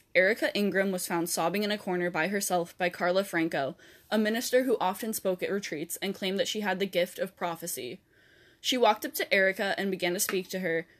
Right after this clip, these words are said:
soon telling her that the Holy Spirit told her that she was the victim of sexual abuse done by her father. Erica just nodded her head. As Franco put it, "I'm the one who opened the can of worms, and all I know is what the Lord told me." At the time of the accusations,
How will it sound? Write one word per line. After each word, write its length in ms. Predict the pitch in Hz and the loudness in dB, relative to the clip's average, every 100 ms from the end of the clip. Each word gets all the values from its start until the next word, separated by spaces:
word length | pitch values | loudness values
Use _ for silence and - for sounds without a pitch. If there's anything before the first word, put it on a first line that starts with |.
| _ | _
soon 320 | - 240 247 | -6 -2 0
telling 320 | 262 220 214 | 0 -2 -2
her 140 | 233 220 | 0 2
that 140 | - | 0
the 80 | 180 | -2
Holy 260 | 190 196 220 | 0 2 2
Spirit 340 | - 165 156 | 0 0 0
told 220 | - 170 | 0 0
her 140 | 185 165 | 2 0
that 120 | - | -2
she 140 | 202 | 0
was 120 | 190 | 0
the 100 | 185 | 0
victim 480 | 196 196 190 175 165 | -2 -2 -2 -2 -2
of 120 | 156 | -4
sexual 440 | - 180 180 226 220 | -4 -4 0 4 4
abuse 400 | 208 165 160 - | 4 0 -4 -4
done 200 | 180 180 | -2 0
by 140 | 170 | 0
her 140 | 180 170 | 0 -2
father. 480 | 165 160 160 180 - _ _ _ _ | -2 0 -2 -4 -8 _ _ _ _
Erica 320 | 220 220 226 247 | 4 4 4 2
just 240 | 214 208 | 2 -4
nodded 300 | 196 180 185 | -2 -2 -2
her 140 | 208 190 | -4 -4
head. 320 | 160 156 - _ _ _ _ - | 0 -2 -4 _ _ _ _ -4
As 160 | 214 - | -2 0
Franco 300 | 233 226 220 | 0 0 0
put 220 | 226 175 | 4 4
it, 200 | 165 - _ _ _ | 4 0 _ _ _
"I'm 220 | 214 226 | 4 6
the 100 | 247 | 6
one 180 | 240 214 | 6 4
who 120 | 240 | 2
opened 280 | - 196 202 | 2 2 2
the 40 | 196 | -2
can 240 | 208 185 | 0 0
of 120 | 180 | 0
worms, 440 | 170 165 160 175 - 190 | 0 0 0 -2 -6 -4
and 100 | 196 | 0
all 200 | 220 202 | 2 4
I 80 | |
know 180 | 202 190 | 4 2
is 120 | 190 | 0
what 120 | 175 175 | -2 -2
the 100 | 180 | 2
Lord 280 | 175 165 | 4 4
told 280 | 175 160 156 | 2 -2 -2
me." 240 | - 165 214 _ _ _ _ _ _ _ - - | -4 -6 -10 _ _ _ _ _ _ _ -8 -6
At 120 | 202 | -4
the 80 | 208 | -2
time 200 | 233 233 | 0 0
of 80 | |
the 140 | 254 - | 2 2
accusations, 800 | 214 220 190 180 180 175 190 | 2 0 -2 0 0 -2 -4